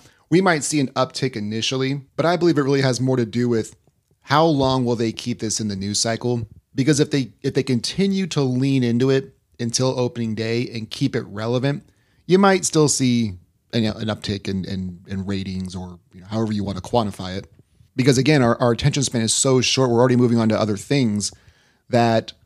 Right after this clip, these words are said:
will this even be a talking point once opening day comes? So if they can keep it really in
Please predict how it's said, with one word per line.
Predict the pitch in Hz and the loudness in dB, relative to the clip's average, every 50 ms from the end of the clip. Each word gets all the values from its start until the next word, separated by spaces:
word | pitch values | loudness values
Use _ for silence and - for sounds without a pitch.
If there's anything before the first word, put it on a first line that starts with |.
| _ _ _ - | _ _ _ -8
will | - 117 143 143 143 | 2 6 6 8 8
this | 151 - - | 6 4 4
even | 135 127 127 | 2 2 2
be | 113 117 | 4 4
a | 110 101 | 2 2
talking | - 151 180 196 - 143 127 110 | 0 -2 -4 -2 -2 -2 -2 -2
point | - 120 117 113 113 107 76 - | 0 -2 -2 -2 -2 -4 -6 -10
once | 107 104 110 110 107 104 98 - | -12 -6 -2 -2 -2 -2 -2 -2
opening | 110 104 - 101 98 95 | -4 -4 -2 -2 -4 -2
day | 98 92 95 | -4 -6 -6
comes? | - - 131 113 98 - - | -4 -2 -2 -2 -2 0 2
So | - 151 143 - - - _ _ _ - - - - - - - _ _ _ - - - - - - _ _ _ _ - | 4 4 4 4 2 -4 _ _ _ -16 -16 -16 -16 -18 -20 -20 _ _ _ -18 -18 -18 -18 -20 -20 _ _ _ _ 4
if | 170 185 190 196 | 6 6 6 6
they | 208 | 4
can | 196 196 185 | 4 4 2
keep | 165 - 175 170 165 - | 2 2 0 0 2 4
it | 160 156 151 151 - _ - _ _ _ _ _ _ _ _ _ | 4 4 4 0 -4 _ -20 _ _ _ _ _ _ _ _ _
really | - 107 104 113 123 135 143 147 139 135 127 | -8 -6 -2 0 2 4 4 4 4 4 2
in | - - 127 120 120 117 117 113 107 95 | 2 0 0 2 2 2 2 0 -2 -4